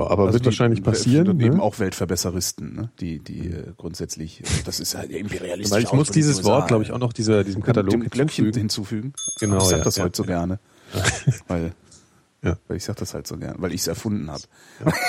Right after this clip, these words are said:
Speaker 2: <laughs>
Speaker 1: T M.
Speaker 2: Jetzt rennt er wieder rum und sagt die ganze Zeit ein Wort, das er erfunden hat, ne?
Speaker 1: Ja.
Speaker 2: Kennen wir aus dem Internet, ne? <laughs> Ah, ja, ist ja gut, wir haben den Witz verstanden.
Speaker 1: Originell.
Speaker 2: Wenn wir Männeristen, ja, wir haben's jetzt.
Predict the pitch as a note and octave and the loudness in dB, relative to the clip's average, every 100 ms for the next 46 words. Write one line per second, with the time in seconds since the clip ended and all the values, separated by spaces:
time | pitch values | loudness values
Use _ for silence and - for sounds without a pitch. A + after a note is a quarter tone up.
0 | F#5 F#5 F#5 - - F#4+ - - G#2 F2 | 0 2 2 0 0 0 2 0 2 0
1 | F#2 - - - G2 F#2 A#2 D3 A#2 A#2+ | 0 -2 -6 -8 -8 0 4 4 4 2
2 | G2+ B2 B2 C3+ A#2 A#2+ - - A#2 A2+ | 2 0 2 0 0 0 0 0 0 2
3 | A#2 C#3+ G#2+ G2+ F#2 G#2 F#2+ F2+ F2+ A#2 | 2 4 2 0 -2 -4 -4 -4 -6 -6
4 | G2 E2+ - - E3+ F#3+ E3+ E3 E3+ D#3+ | -6 -8 -10 -2 2 4 4 2 0 2
5 | G2 F2+ - B2+ - - - - - - | 2 0 -4 -6 -8 -14 -8 -6 -4 -8
6 | - - - - D3+ - - - - - | -6 -8 -6 -6 -6 -8 -6 -8 -8 -20
7 | - - B2 C3 B2 A#2+ - B2 A2 B2 | -20 -2 2 4 6 4 4 2 2 -2
8 | - A2 C3 A2 A2 - G#2+ - A2 A2 | 0 2 2 0 -2 -2 -2 0 0 0
9 | B2 B2 G#2 A#2 A2 G2 F#2 D3+ D#3 C3 | -2 -6 -6 -6 -4 -2 2 2 4 4
10 | B2+ D#3+ D3+ D3+ B2+ A#2 C3 B2+ A#2+ D3 | 4 4 2 0 0 4 6 6 4 2
11 | - A2 G#2+ - | 2 2 2 -2